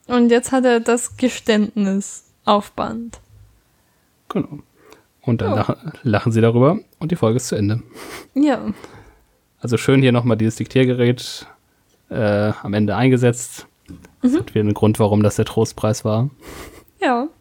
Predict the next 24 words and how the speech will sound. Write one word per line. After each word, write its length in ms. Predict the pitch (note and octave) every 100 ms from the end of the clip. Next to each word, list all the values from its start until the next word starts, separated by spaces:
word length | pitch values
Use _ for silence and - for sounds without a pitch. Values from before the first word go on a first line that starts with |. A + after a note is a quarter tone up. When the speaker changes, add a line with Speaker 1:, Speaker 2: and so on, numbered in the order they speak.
| _ _ - - - _ _ _ _ _ _ _ _ _ _ _ _
Speaker 1:
Aber 160 | B3 C4+
jetzt, 400 | D4 D4 - C4+
mal 100 | A#3
angenommen, 360 | C4 E4+ D#4+ D4+
die 60 |
Folge 320 | D4+ D4 C4+
würde 160 | B3+ B3+
ihn 100 | B3+
jetzt 160 | A#3+ C4
noch 240 | B3 -
zwei 200 | - B3
Minuten 340 | A#3 B3 G#3 G#3+
weitergeben. 720 | G3 A3 A3+ G#3 G3+ G3+ G3 _ _ _ _ _ _ _ _ _ -
Dann 100 | A#3
gehen 160 | B3+ B3+
die 140 | A#3
zur 220 | - G#3+
Polizei, 720 | G#3 A3 G#3+ - G#3+ A3 E4
sagen, 680 | E4 B3 C4 C4 C#4 D4 D4+ - _ _ _ _ _ _ _ _ _ _ _ _ -
der 120 | A#3
hat 100 | G#3+
eine 80 | G#3+
Entführung 420 | A3 B3 C4+ D#4
vorgetäuscht. 800 | - D#4 D#4 D#4 D4 F4+ G4